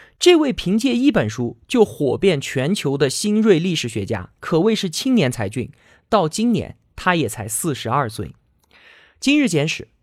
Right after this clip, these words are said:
全球首发是在今年的七月二十号深圳书展上，一位炙手可热的英文作家，他的最新力作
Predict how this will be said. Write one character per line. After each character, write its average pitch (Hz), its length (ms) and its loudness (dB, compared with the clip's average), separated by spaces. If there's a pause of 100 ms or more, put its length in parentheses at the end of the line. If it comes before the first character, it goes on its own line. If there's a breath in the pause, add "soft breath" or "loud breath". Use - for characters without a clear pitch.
(180)
全 180 280 2
球 220 200 0
首 107 220 -2
发 120 380 -4
是 - 180 -2
在 175 160 4
今 220 240 0
年 131 160 2
的 135 80 -2
七 - 220 -4
月 175 100 4
二 165 160 4
十 - 140 -8
号 - 320 -10
深 185 340 2
圳 160 180 0
书 185 240 -6
展 - 220 -4
上， - 220 -12 (480 soft breath)
一 233 160 6
位 320 160 8
炙 311 280 2
手 190 220 2
可 117 240 -2
热 170 180 2
的 135 100 0
英 240 260 -2
文 120 160 2
作 131 200 0
家， 107 280 -8 (120)
他 - 160 -2
的 285 80 -2
最 220 300 2
新 208 200 2
力 226 180 4
作 196 260 -2